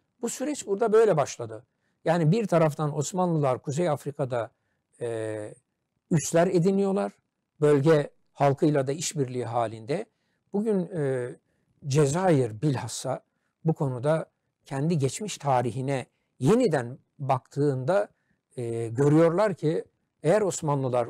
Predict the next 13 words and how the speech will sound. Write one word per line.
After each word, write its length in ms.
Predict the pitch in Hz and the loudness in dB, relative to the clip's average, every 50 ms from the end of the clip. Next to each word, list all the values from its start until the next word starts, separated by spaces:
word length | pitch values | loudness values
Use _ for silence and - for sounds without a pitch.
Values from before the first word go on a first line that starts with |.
| - - | -4 -4
o 80 | 151 | -4
Kuzey 340 | 135 - - 151 135 196 214 | -4 -2 -2 0 0 2 0
Afrika'ya 600 | 180 - - - 139 - 131 123 113 113 117 131 - _ _ _ _ _ _ _ - | 0 -2 -4 -8 -8 -4 -4 -4 -2 -4 -4 -6 -10 _ _ _ _ _ _ _ -2
ve 140 | 139 135 117 | -2 -2 2
Cezayir'e 720 | 143 147 131 117 160 180 190 175 139 127 120 117 110 110 | 2 0 2 2 4 4 4 4 4 4 2 0 -4 -4
sahip 380 | - - - 135 131 139 139 - | -6 -2 0 2 2 2 0 -2
çıkmasalardı 880 | - - - - 220 175 - - 139 123 117 110 98 110 151 185 202 - _ _ _ _ _ _ _ _ - | -6 -10 -6 -6 -4 -4 -4 -4 -2 -2 -2 -4 -4 -4 -6 -6 -6 -10 _ _ _ _ _ _ _ _ -6
bugün 340 | 151 160 156 185 170 139 117 | -4 -2 -2 0 -2 0 2
belki 520 | 131 151 170 156 - - 147 151 147 160 - _ _ _ _ _ _ _ _ | 2 2 2 0 -2 -2 -2 -2 -2 -4 -8 _ _ _ _ _ _ _ _
Cezayir, 760 | - - 127 113 107 135 131 131 143 165 165 147 139 - _ - | -8 -6 -6 -2 -2 0 2 4 4 2 2 0 -4 -8 _ -10
e, 720 | 135 117 113 110 110 107 110 110 110 110 117 117 131 135 - _ | -8 -6 -6 -6 -8 -8 -8 -10 -10 -12 -12 -14 -16 -18 -20 _
halkının, 540 | - 135 135 123 - - 123 107 113 127 | -4 -2 -2 -2 -4 -8 -10 -10 -10 -10
milletinin 680 | 135 127 123 127 131 127 123 - - 131 127 143 160 170 | -10 -8 -8 -6 -6 -6 -8 -8 -10 -10 -8 -8 -10 -10